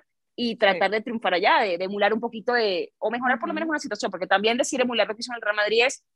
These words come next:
Speaker 1: poner un listón demasiado alto, o como pedirle a Pep que vuelva a ganar seis de seis. Es como
Speaker 2: Exacto, exacto.
Speaker 1: son mo-, momentos históricos muy precisos,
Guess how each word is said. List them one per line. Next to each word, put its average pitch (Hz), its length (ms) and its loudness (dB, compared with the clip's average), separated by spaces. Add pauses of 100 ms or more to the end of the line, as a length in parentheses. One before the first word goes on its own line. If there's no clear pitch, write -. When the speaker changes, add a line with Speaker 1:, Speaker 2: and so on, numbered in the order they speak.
(180)
Speaker 1:
poner 220 220 4
un 254 80 4
listón 254 260 2
demasiado 240 540 4
alto, 240 300 2
o 208 80 -14
como 208 200 -12
pedirle 208 320 -2
a 233 80 0
Pep 226 240 -4
que 240 80 -4
vuelva 208 260 0
a 214 40 2
ganar 202 240 -2
seis 196 180 -10
de 196 100 -8
seis. 185 300 -2
Es 180 140 -16
como 226 160 -6
Speaker 2:
Exacto, 170 500 0
exacto. - 540 -6 (220)
Speaker 1:
son 196 160 -8
mo-, 220 80 -2
momentos 247 440 2 (140)
históricos 262 340 0
muy 254 200 -4
precisos, 269 540 -2